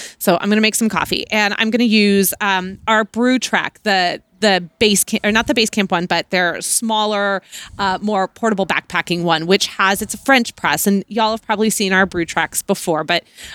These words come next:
uh, we'll link to this particular one in the show notes. And the base of it can screw off, right? So you plunge it down just like you would a normal French press. But when you go to clean it, you screw the base off and it's a little bit easier to clean. So I had cleaned all of that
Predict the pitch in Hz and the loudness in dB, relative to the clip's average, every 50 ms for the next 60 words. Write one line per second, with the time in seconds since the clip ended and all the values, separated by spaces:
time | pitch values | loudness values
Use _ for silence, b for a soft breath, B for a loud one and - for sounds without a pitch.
0 | B - 175 170 160 170 180 202 208 202 208 208 208 196 - - 233 196 202 196 | B -4 -2 -2 -2 0 0 0 0 2 2 0 0 -2 -2 -2 0 0 0 0
1 | - - 220 - 202 - 220 202 196 185 180 175 170 175 185 208 226 208 - 175 | 0 0 0 -2 0 -2 0 2 2 2 2 0 0 0 2 2 2 2 2 0
2 | 156 160 160 - - - 233 220 220 214 226 - - 311 320 359 359 - 302 240 | 0 0 -2 -2 -2 0 2 2 2 2 0 -2 0 0 0 2 2 0 -2 -2
3 | 220 - - 220 214 - - - - 214 220 196 185 180 - - - - - - | -2 0 2 2 4 4 2 -2 -2 -2 0 0 0 0 -2 -4 -8 -12 -6 0
4 | 202 190 196 202 - - 240 214 196 B B B B B 233 226 - _ - - | 2 2 2 2 0 0 0 0 -2 B B B B B 2 2 2 _ -8 0
5 | 302 311 311 302 320 - - 240 208 208 208 208 214 - 240 226 - 254 226 226 | 2 2 2 2 0 -2 0 0 0 0 -2 -4 -2 -2 -2 0 0 0 0 0
6 | 226 220 220 214 214 220 220 214 220 190 190 - - 175 180 - 214 - 240 277 | 0 0 0 0 0 0 -2 0 0 -2 -2 0 -4 -4 -2 0 -2 0 0 0
7 | 330 330 339 330 339 - - 269 226 226 233 - 240 262 - - - - 220 247 | 0 2 2 0 0 0 0 0 2 2 2 2 0 -2 0 -2 -2 0 0 0
8 | 277 277 311 262 247 202 190 185 - - 196 175 175 190 _ B B B B B | 2 0 0 0 0 0 0 0 -2 -2 -2 -2 -2 -4 _ B B B B B
9 | B 240 254 294 - 320 302 285 285 262 320 311 - 220 220 214 190 233 226 - | B 2 2 2 2 0 0 0 2 2 0 0 2 0 -2 0 2 2 0 0
10 | 277 - - - 440 403 247 175 147 143 - B B B B B B B - - | 0 -2 -4 -2 0 2 2 0 0 -2 -8 B B B B B B B -12 -4
11 | - 302 277 262 262 - - 233 262 277 277 285 - - - 359 349 339 311 269 | -2 -2 -2 -2 -2 -2 -2 -2 -2 0 -2 -4 -6 -4 -2 -2 -2 0 0 0
12 | 240 233 220 202 214 208 190 185 - | 0 0 -4 -2 -2 -2 -2 -2 -4